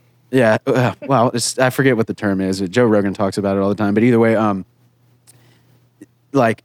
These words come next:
they, I, 'cause I heard that he had a dis-, like, he had a fight with his boyfriend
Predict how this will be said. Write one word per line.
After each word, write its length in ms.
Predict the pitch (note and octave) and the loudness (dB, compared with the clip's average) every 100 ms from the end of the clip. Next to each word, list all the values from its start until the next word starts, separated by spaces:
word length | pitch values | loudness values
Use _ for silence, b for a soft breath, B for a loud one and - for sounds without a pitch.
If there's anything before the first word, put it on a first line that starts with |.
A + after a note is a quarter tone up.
| _ _ _ _ _ _ _ _ _ - | _ _ _ _ _ _ _ _ _ -6
they, 260 | C#3 C3+ | -2 0
I, 140 | B2+ C3+ | 0 -2
'cause 180 | D3 C3 | 0 0
I 140 | D3+ | 0
heard 380 | C#3+ F3 D#3 B2 | 2 2 2 2
that 140 | A#2+ - | 0 2
he 160 | C3+ | 2
had 340 | B2 A#2 A2+ A2+ _ _ _ _ | 2 2 2 -2 _ _ _ _
a 100 | A#2 | -2
dis-, 320 | G2+ C3 - A2+ | 2 0 0 0
like, 200 | A2+ A2 | 0 2
he 100 | A#2+ | 2
had 120 | A#2 | 2
a 60 | |
fight 380 | G2+ - A2+ A2+ | 0 0 0 0
with 120 | A2+ | -2
his 160 | A2+ F#2+ | -4 -6
boyfriend 640 | - G#2+ A2+ - G2+ F2+ | -2 0 0 -2 -6 -6